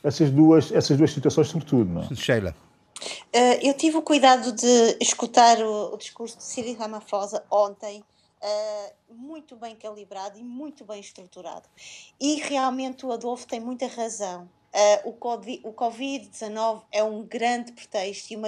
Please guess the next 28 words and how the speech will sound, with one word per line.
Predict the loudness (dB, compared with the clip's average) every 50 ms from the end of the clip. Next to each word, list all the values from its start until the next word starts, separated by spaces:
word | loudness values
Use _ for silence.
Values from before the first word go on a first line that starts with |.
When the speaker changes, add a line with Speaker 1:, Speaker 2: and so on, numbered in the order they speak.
| -8
Speaker 3:
grande | -8 -6 -4 -4 -4 -2 -2 -2
argumento, | -4 -4 -4 -8 -10 -8 -6 -4 -4 -4 -6 -8 _ -18 -18 -18 _ _ _ _ -20 -20 -20 -20 _ 2
eh, | 6 6 6 6
para | 4 -2 -6 -4 -4 -4
apelar, | -6 -8 _ -14 -10 -8 -8 -8 -8 -10 _ _ -12
acima | -12 -10 -10 -10 -10 -10 -10 -12
de | -12
tudo, | -12 -10 -10 -10 -10 -10 -16 _ _ -2
para | -2 0 0
elos | 2 2 2 2 0 -2 -10 -18
de | -18 -14
fraternidade | -14 -14 -14 -12 -14 -10 -10 -8 -8 -6 -4 -2 -2 -2 -2 -4 -6 -8 -18 _ _ _ _ _ _ -12
e | -12 -12
com-, | -10 -8 -10 -10 -8
e | -6 0 2 4
elos | 4 2 2 -2 -8
comunicantes, | -8 -6 -4 -2 -2 -2 -2 -2 -2 -2 -2 -2 -6 -12 -18
porque | -20 -18 -12 -10 -10
a | -10
verdade | -6 -2 0 2 2 2 2
é | -2
que | -6 -6
também | -8 -6 -4 -4 -2 -2
há | -2 -2
aqui | -4 -6 -10 -12
uma | -10 -10 -10
espécie | -12 -12 -12 -8 -6 -6 -6 -8 -10 -14 -14
de | -12 -8 -6 -6 -6 -6